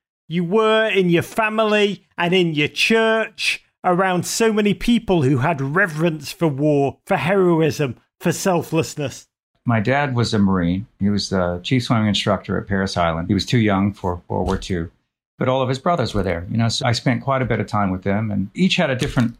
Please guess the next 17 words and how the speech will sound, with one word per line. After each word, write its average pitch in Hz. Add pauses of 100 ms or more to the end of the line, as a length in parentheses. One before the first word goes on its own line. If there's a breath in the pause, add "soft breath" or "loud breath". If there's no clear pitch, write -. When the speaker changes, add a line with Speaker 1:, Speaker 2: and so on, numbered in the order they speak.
(220)
Speaker 2:
way 120
of 95
dealing 107
with 92
their 98
memories, 95
and 113
they 120
were 113
all 123
very 117
proud 110
when 98
I 95
won 95
this 87
role. 87